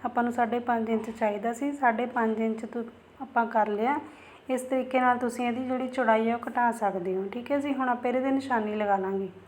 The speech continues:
ਇਹਦੀ ਨਿਸ਼ਾਨੀਆਂ ਮੈਂ ਤੁਹਾਨੂੰ ਤਾਂ ਦੱਸੀਆਂ ਨੇ ਕਿ ਇਸੇ ਨਿਸ਼ਾਨੀ ਦੇ ਉੱਪਰ,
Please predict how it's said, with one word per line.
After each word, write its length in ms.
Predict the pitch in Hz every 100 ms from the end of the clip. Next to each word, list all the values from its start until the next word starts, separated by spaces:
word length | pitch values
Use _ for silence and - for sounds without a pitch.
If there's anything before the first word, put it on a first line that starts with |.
| - - - -
ਇਹਦੀ 220 | 254 247 269
ਨਿਸ਼ਾਨੀਆਂ 580 | 269 262 220 233 254
ਮੈਂ 120 | 262 254
ਤੁਹਾਨੂੰ 260 | 247 240
ਤਾਂ 220 | 240 233 220
ਦੱਸੀਆਂ 420 | 214 - 214 208
ਨੇ 180 | 226 269
ਕਿ 100 | 285 277 269
ਇਸੇ 240 | 247 277
ਨਿਸ਼ਾਨੀ 460 | 277 277 247 220 226
ਦੇ 100 | 247
ਉੱਪਰ, 420 | 240 - 226 302